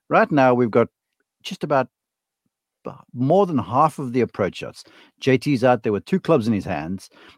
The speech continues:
and Bones, you see the hands back and forth, and he's this and that.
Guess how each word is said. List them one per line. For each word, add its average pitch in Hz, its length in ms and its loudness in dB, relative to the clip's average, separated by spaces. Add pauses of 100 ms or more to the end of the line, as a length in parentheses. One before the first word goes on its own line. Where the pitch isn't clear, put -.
and 110 240 0
Bones, 123 280 4
you 107 60 -6
see 127 120 -2
the 107 140 2
hands 117 220 0
back 107 240 0
and 101 120 -6
forth, 113 280 -2
and 95 100 -8
he's 82 140 -12
this 117 260 -4
and 95 140 -2
that. 113 180 -2